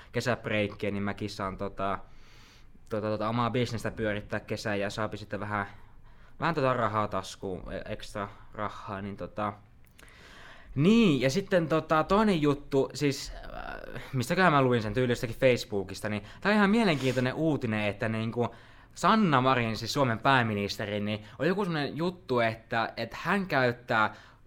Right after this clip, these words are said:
ö, Suomen, suomalaisten verorahoja yksityiseen käyttöön. Niin mä olin sillä sitä, että joo, anteeksi, mitä? No mä olin sillä sitä, okei. No mä luen sitä juttua vähän e-, eteenpäin. Tai no siis mä en itse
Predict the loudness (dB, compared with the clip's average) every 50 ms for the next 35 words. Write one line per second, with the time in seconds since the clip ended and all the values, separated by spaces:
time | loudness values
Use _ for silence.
0 | -12 -12 -8 -4 0 2 2 2 2 0 -4 -10 -12 -12 -10 -6 -2 0 0 2
1 | 2 0 0 -2 -4 -2 0 2 2 2 2 0 -2 -2 0 0 4 6 6 6
2 | 6 4 2 2 2 2 2 4 4 2 2 2 0 0 0 0 -2 -4 -4 -4
3 | -4 -4 -4 -4 -6 -4 -2 0 0 0 0 -2 -6 -12 -10 -6 -4 -2 -2 -4
4 | -6 -14 -20 -20 -20 -20 -20 -20 -20 -6 -2 2 4 4 4 4 4 2 2 2
5 | 0 -2 -2 -2 -4 -4 -2 2 4 4 4 4 2 -4 -12 -18 -18 -20 -20 -20
6 | -20 -20 -20 -14 -8 -4 0 4 6 6 6 6 6 4 4 2 2 2 2 2
7 | 0 0 0 -2 -4 -4 -4 0 2 4 4 4 2 -2 -4 -2 0 0 0 0
8 | -2 -6 -4 -4 -4 -4 0 0 2 4 4 2 2 -2 -10 -12 -4 0 2 2
9 | 4 4 4 4 4 2 2 0 2 2 2 0 0 -2 -4 -4 -2 -2 -2 -2
10 | -2 -4 -4 -4 -6 -6 -4 -4 -6 -6 -4 -4 -6 -4 -4 -4 -4 -4 -4 -4
11 | 0 2 2 2 2 0 -4 -8